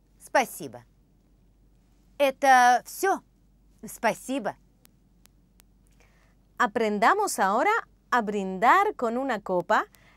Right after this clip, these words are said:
Speaker 2: y alegrar el ambiente. Salud.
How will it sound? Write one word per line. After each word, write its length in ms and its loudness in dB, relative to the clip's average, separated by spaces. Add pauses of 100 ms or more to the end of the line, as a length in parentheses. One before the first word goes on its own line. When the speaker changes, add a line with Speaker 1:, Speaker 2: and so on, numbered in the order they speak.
(160)
Speaker 2:
y 300 -2 (160)
alegrar 720 2
el 140 -2
ambiente. 840 -2 (680)
Salud. 800 -2